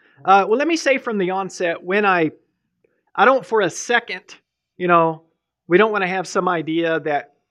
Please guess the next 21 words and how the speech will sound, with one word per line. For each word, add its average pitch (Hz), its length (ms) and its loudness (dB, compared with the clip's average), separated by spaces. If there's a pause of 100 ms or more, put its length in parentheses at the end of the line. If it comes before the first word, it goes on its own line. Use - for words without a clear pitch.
(160)
God 175 580 2
and 147 500 -8 (120)
Satan, 180 640 -2 (480)
that 151 440 2 (140)
kingdom 175 320 -4
of 147 100 -6
light 165 340 -2 (120)
versus 147 320 -12
darkness, 160 500 -4
however 156 180 -2
you 156 40 -10
wanna 151 140 -8
put 190 180 -2
it, 175 180 -2
we'll 151 200 -8
say 165 240 -2
it - 260 -10
any 151 240 -12 (320)
myriad 165 440 2
of 139 40 0
ways. 135 300 -4